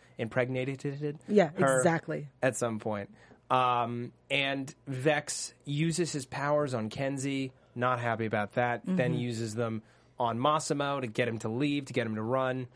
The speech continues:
Speaker 1: Kenzie's just without options, and at this point, she's like, she's so dark, I worry about what she's going to do in this finale.
Speaker 2: Mm-hmm.
Speaker 1: How far is she gonna go,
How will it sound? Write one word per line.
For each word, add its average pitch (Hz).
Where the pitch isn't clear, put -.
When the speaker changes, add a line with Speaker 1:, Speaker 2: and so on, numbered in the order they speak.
Speaker 1:
Kenzie's 156
just 147
without 127
options, 120
and 123
at 151
this 185
point, 143
she's 147
like, 123
she's -
so 156
dark, 104
I 123
worry 123
about 120
what 127
she's 120
going 117
to 107
do 107
in 117
this 107
finale. 101
Speaker 2:
Mm-hmm. 175
Speaker 1:
How 131
far 117
is 107
she -
gonna 104
go, 98